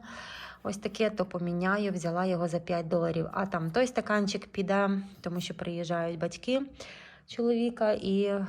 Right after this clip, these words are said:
треба буде поставити в одну з ванни якраз їхні щітки, то той стаканчик буде для них. Так,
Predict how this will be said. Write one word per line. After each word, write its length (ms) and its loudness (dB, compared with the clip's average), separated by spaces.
треба 260 0
буде 220 0
поставити 480 -2
в 80 -4
одну 240 -2
з 80 -2
ванни 400 0
якраз 400 -4
їхні 220 -6
щітки, 460 -6
то 240 -4
той 140 0
стаканчик 460 -6
буде 280 -4
для 160 8
них. 360 0
Так, 180 0